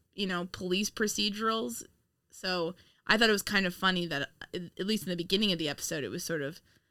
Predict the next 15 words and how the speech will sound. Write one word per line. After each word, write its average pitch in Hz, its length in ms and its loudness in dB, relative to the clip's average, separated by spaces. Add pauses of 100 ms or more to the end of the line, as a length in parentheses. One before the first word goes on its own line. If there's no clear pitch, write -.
(120)
a 180 80 -2
police 208 400 2
procedural 165 760 -2 (720)
lecturing 190 760 4
superhero 190 840 0
stuff. 170 480 -4
Like, 170 300 -2
"Oh, 269 160 12
you 220 160 6
guys 226 240 6
just, 180 200 -4 (200)
you 190 100 -12
know, 147 200 -8
think 233 160 2
it's, - 340 -4